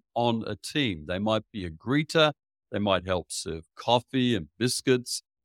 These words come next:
uh, after your morning service. They might be a children's work,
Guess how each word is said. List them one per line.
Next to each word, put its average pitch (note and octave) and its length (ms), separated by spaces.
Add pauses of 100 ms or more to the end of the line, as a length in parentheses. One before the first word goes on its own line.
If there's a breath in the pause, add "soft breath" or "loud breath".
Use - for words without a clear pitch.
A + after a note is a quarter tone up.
uh, F2 200
after G2 360
your G2 100
morning G2+ 380
service. C3+ 420 (240 soft breath)
They D#3+ 120
might D#3+ 220
be C#3+ 120
a C3 40
children's D3 640
work, F2+ 240